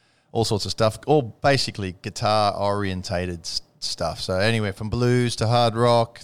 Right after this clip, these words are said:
to prog rock to, uh, that, you know, that sort of stuff. Um, I don't go near country and western, uh, gotta be honest, though there are some pretty cool U S bands, uh,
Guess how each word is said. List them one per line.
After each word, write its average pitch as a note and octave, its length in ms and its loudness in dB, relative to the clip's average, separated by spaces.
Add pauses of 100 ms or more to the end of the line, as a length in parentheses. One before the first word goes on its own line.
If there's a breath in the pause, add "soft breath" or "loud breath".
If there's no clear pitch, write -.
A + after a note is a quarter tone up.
(120)
to G#2 280 -4 (560 loud breath)
prog B2 320 0
rock A#2+ 400 2
to, G2+ 380 -4
uh, F2+ 260 -6 (160)
that, G#2+ 160 -6
you A#2+ 60 0
know, A2+ 100 2
that A2+ 120 4
sort G2 180 0
of F2 60 -2
stuff. - 380 -2 (100)
Um, G#2+ 640 -4
I A2+ 60 -8
don't B2 160 -2
go A2+ 140 0
near G#2+ 140 2
country A2 360 0
and G2+ 140 2
western, B2+ 500 2 (160)
uh, G#2 160 -4
gotta G2+ 220 -4
be G2+ 120 0
honest, B2+ 380 0 (520 soft breath)
though G2+ 120 -2
there G2 140 0
are G2+ 100 2
some F#2+ 160 -6
pretty G2+ 200 0
cool G#2 280 0
U G2+ 160 0
S F#2+ 140 0 (880)
bands, G2+ 560 -2
uh, F2+ 420 -2